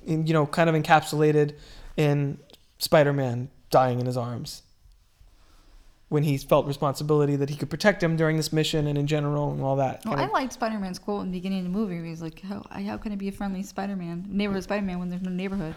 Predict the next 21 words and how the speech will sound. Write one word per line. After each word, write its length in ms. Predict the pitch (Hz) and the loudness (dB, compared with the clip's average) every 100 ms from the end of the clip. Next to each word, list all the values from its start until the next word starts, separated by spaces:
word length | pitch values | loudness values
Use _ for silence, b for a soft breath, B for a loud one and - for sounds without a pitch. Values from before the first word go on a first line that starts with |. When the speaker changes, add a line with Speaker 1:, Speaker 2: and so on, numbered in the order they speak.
| - | -2
Speaker 1:
Yeah. 220 | 180 180 151 - - - - - | 2 4 2 -6 -20 -20 -12 -6
Speaker 2:
And 80 | 180 | -4
he's 80 | |
like, 220 | 208 - - | -4 -6 -16
"You, 100 | - 254 | -12 -6
you 120 | 294 311 | -2 -2
get 200 | 349 285 | -2 -4
what 120 | 233 | 0
I'm 100 | 196 | -2
saying?" 300 | 196 175 165 | -2 -4 -4
I'm 200 | 165 165 | -4 -6
like, 140 | 170 | -6
"I 140 | 160 226 | -6 -6
totally 240 | 269 254 | -6 -8
get 140 | 160 | -8
what 100 | 151 | -10
you're 100 | - | -10
saying. 380 | 147 151 139 160 - b b b b b - - | -8 -6 -6 -8 -14 b b b b b -20 -12
If 240 | 180 - - | -10 -8 -4
the 100 | 175 | -4
world, 480 | 170 214 202 180 | -2 -2 -4 -6